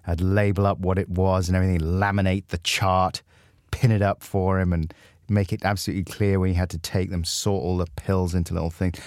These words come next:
Finally, I got some automated pill machine where the alarm goes off every half an hour when he has to take the pill. But he didn't like that. He'd just sort of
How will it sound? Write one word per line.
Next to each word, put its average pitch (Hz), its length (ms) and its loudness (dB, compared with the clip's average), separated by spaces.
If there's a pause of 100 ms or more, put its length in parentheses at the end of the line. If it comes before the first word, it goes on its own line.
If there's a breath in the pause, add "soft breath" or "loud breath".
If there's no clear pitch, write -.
(200 loud breath)
Finally, 101 380 0
I 87 100 2
got 87 220 0
some 90 300 0
automated 92 680 0
pill 98 300 0
machine 90 600 2
where 82 120 -2
the 87 160 -2
alarm 90 680 0
goes 85 300 0
off 85 240 -2
every 80 280 -2 (580 loud breath)
half 92 260 0
an 92 80 0
hour 87 180 0
when 87 120 0
he 87 60 0
has 85 160 0
to - 80 -12
take 90 240 -6
the 82 80 -6
pill. 85 500 -4 (1000 loud breath)
But 101 120 0
he 104 80 4
didn't 113 240 4
like 90 260 0
that. 95 380 -2 (200)
He'd 104 180 -2
just - 200 0
sort 92 140 2
of - 200 -4